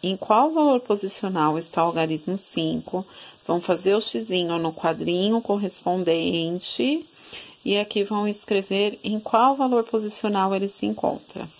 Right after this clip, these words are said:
ok? No exercício dois, tá pedindo para vocês lerem cada número e fazer o que se pede.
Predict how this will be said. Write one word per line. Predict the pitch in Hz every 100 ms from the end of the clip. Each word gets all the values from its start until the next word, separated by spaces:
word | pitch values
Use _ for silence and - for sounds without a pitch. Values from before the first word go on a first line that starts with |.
| - -
ok? | - 160 - 180 262 - _ _ _ _ _ _ _ _ - - - - -
No | - 294 381
exercício | 240 226 202 196 - 156 - - 180
dois, | 196 170 170 180 226 - - - _ _ _ _ _ _ _ _ _ _ _ _ _ _ _ -
tá | 196
pedindo | 196 196 208 202 202
para | 202 190 190
vocês | 196 196 165 147 131 - - _ _
lerem | 170 180 180 185 208 208
cada | 214 - 214 220 247 262 254
número | 247 196 185 185 185 202 220 240 _ _ _ - - - -
e | 196
fazer | - 196 190 190 214
o |
que | 220 226
se | -
pede. | 294 - 156 - - -